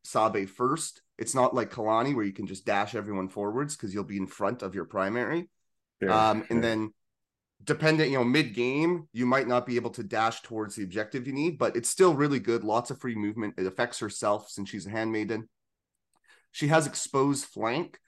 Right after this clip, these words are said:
Speaker 1: which is something we'll see on the other handmaidens as well.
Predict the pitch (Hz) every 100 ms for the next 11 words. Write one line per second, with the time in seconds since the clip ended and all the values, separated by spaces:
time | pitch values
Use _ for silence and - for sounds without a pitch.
0 | _ _ - 123 - 120 113 110 - -
1 | 123 127 113 113 - 117 117 113 104 104
2 | 117 120 107 104 110 104 104 98 95 104
3 | 110 135 156